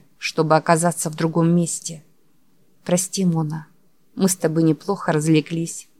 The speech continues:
пока всё не закончилось». В этот момент что-то вихрем вылетело на дорогу. Какое-то существо, маленькое,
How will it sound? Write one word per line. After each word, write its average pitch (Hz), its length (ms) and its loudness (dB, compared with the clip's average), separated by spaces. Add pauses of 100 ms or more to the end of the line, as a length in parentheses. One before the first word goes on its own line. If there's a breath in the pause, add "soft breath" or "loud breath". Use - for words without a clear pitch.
(120)
пока 160 280 2
всё - 180 -2
не 165 140 4
закончилось». 170 840 -2 (920)
В 160 80 -2
этот 185 240 2
момент 190 460 4 (420)
что-то - 480 -4
вихрем 196 640 -4
вылетело 190 540 4
на 190 120 2
дорогу. 185 580 2 (680)
Какое-то 185 420 2
существо, 190 800 -2 (460)
маленькое, 175 800 2